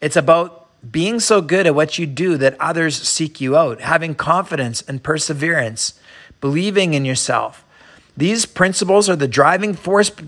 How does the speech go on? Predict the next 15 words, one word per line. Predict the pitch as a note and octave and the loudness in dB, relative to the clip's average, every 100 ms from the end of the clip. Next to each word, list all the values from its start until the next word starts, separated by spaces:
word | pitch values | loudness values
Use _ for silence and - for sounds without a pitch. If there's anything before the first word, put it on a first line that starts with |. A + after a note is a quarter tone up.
| D3 | -4
behind | - D3 F3 F3 | 0 2 2 2
so | - - - G#3+ A3+ | 0 0 4 6 6
many | G#3+ G3 G3 A3 G3 C#3+ | 4 2 2 0 -2 -4
successful, | - D#3 - E3+ F#3 - F#3 D#3+ A2+ A2 - - _ | -6 -8 -2 0 0 -2 0 2 2 -2 -20 -20 _
but | D#3 | 2
mostly | D3+ D#3+ F3 G#3 - G3 F#3 | 2 2 4 4 2 0 0
important, | D#3+ C#3+ F3+ F#3+ D3 C3+ - | -2 -2 0 0 -2 -12 -8
happy | - F#3 F#3 G3 D3 | -2 -2 -2 -4 0
doctors | B2+ B2 - - A2 G#2+ - - _ _ _ - | 4 2 0 -8 -10 -10 -10 -10 _ _ _ -6
and | B2+ B2 | -6 -4
people | - A3 B3 D#3+ A2+ A2+ - _ _ _ | -6 -6 0 2 2 0 -6 _ _ _
that | C3+ C#3 | 2 4
I | C3 | 4
work | C3+ C3+ - | 2 -2 -4
with. | A2+ - | -8 -8